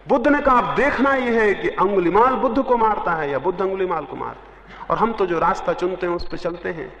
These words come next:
और ये और भी सौभाग्य कि अंगुलीमाल से मिलना हो जाए।" अनायास ये मौका आ गया।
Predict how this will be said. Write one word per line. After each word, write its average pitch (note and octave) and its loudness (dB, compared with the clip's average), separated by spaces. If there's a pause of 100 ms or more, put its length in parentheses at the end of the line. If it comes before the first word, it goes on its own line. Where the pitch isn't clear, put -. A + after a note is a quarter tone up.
(440)
और E3+ 2
ये F#3+ 2
और A3+ 6
भी B3 -2
सौभाग्य A3+ 2
कि A3 -6
अंगुलीमाल G#3 -2
से G#3 -6
मिलना G3+ -4
हो F#3 -4
जाए।" - -12 (920)
अनायास A#4 6
ये G4 2
मौका E3+ 0
आ B2+ 0
गया। G#2+ -6